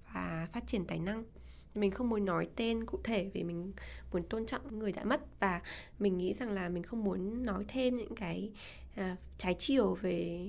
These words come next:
những cái người mà mình không hiểu. Nhưng mình muốn nói về cái mặt mà nó liên quan đến cái podcast ngày hôm nay nhé. Cái cô, cô ca sĩ này cũng có một người con đẻ đang ở nước ngoài.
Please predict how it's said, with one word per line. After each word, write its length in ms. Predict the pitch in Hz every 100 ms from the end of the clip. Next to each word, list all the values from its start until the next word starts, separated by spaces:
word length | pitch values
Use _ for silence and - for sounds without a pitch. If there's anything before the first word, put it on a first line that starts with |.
| 202
những 120 | 208
cái 120 | 196
người 320 | 208 240 202
mà 280 | 180 175 165 - - - -
mình 160 | 196 185
không 180 | - 247
hiểu. 280 | 262 185 160 - - - - - -
Nhưng 120 | 247
mình 180 | 208 190
muốn 160 | 185
nói 440 | 185 170 170 175 196 285 - - -
về 120 | 220 196
cái 120 | 196
mặt 180 | 240 269 -
mà 140 | 175
nó 60 | 170
liên 180 | 214 220
quan 280 | 233 214 196
đến 160 | 180
cái 220 | 202 202 -
podcast 320 | 277 285 -
ngày 80 | 185
hôm 160 | 202
nay 140 | 226 214
nhé. 160 | 240 269 - - -
Cái 100 | -
cô, 120 | 226 226
cô 120 | 202
ca 160 | 202 220
sĩ 160 | -
này 340 | 240 233 185 - -
cũng 300 | - 233 233
có 220 | 226 175 175
một 160 | 240
người 280 | 226 202 185
con 200 | - 208
đẻ 240 | 220 202 - - - 220
đang 180 | 190 196
ở 120 | 196
nước 140 | 160 220
ngoài. 440 | 233 233 202